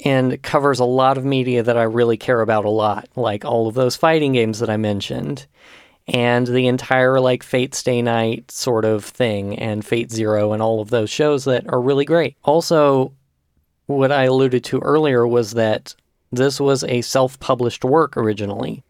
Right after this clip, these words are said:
It was a, a doujinshi, which means that it was self-published, like, independent, and he basically would have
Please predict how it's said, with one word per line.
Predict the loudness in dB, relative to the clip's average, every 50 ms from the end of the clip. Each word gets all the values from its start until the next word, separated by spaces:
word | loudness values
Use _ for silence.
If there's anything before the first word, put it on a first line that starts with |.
| _ _ _ _ _ _ _
It | -2 -2 0 2
was | 2 0 0 0 -4 -6
a, | -2 0 2 2 2 0 0 -2
a |
doujinshi, | 0 2 2 2 2 2 0 0 0 -2 -4 -4 -4 -2 0
which | 0 0 0 0 -2
means | -2 0 0 0 0 -2 -4 -2
that | 0 0 0 0 0 -2 -2
it | -2 -2
was | 0 0 -2 -2 -6 -10 -12 _ -6
self-published, | -2 0 0 0 0 0 0 0 2 2 4 2 2 2 0 -2 -4 -2
like, | -2 -2 0 0
independent, | -2 -2 -2 -2 -4 -4 -4 -4 -2 -2 -2 -4 -4 -6 -10 -12 -12 -14 -16 _ _ _ -20 -20 -20 -20 -20 -20 _ _ _ -4
and | -2 0 2 2 2 2 2 2 0
he | -2 -6 -6 -6 -4
basically | 0 0 0 0 0 -2 -4 -2 0 0 0 2
would | 2 2 2 2 2
have | 0 -2 -2 -2 -4